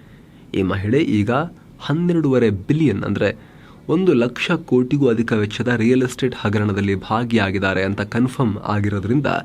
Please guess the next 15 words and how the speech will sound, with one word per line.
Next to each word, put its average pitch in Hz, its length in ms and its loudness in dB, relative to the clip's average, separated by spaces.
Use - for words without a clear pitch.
ಅವರಿಗೆ 113 540 0
ಈ 131 80 2
ಮರಣದಂಡನೆ 101 680 0
ವಿಧಿಸಲಾಗಿದೆ. 101 680 -6
ಅಲ್ಲಿ 90 260 -8
ಈಕೆಯ 107 340 0
ಮೋಸಕ್ಕೆ 123 520 -2
ನಲವತ್ತೆರಡು 110 680 2
ಸಾವಿರ 120 440 -2
ಜನ 104 180 0
ಹಣ 127 260 0
ಕಳ್ಕೊಂಡಿದ್ದಾರೆ 101 680 -2
ಅಂತ 104 200 -4
ಸರ್ಕಾರ 135 560 -2
ಹೇಳಿದೆ. - 480 -4